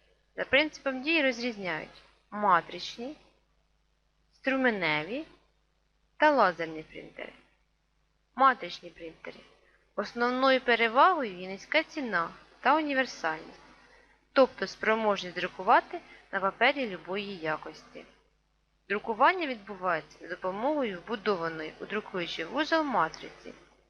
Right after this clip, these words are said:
що складається з декількох голок. Папір втягується у принтер з допомогою валу. Між папером та друкуючим вузлом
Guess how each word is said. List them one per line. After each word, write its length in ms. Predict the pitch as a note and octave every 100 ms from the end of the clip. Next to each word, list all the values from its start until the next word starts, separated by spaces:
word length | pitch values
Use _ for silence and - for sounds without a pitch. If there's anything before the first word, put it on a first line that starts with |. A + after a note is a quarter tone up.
| _ _
що 160 | - -
складається 640 | G#3 F#3 F3+ A#3 D4+ D4+
з 80 | B3
декількох 440 | - G3 G#3+ A#3 G#3
голок. 520 | A3+ F#3+ D3+ - - _ _ _ _ _ _ _ _ _ _ -
Папір 320 | G#3 F4 G#4
втягується 680 | - - A3 G#3+ G3 - -
у 60 | D4
принтер 580 | - G3 G3+ - C4+
з 20 | A#3
допомогою 760 | G3+ F#3 F#3+ A#3 C4+ C#4+ C#4
валу. 420 | F#3 D#3+ D#3+ - - _ _ _ _ _ _ _ _ F#3+
Між 160 | A#3+
папером 540 | - D4+ - G#3+ F#3 F#3
та 180 | F#3+
друкуючим 520 | G#3 G#3+ A3+ G#3 - G3+
вузлом 400 | G3 G3+ C#4+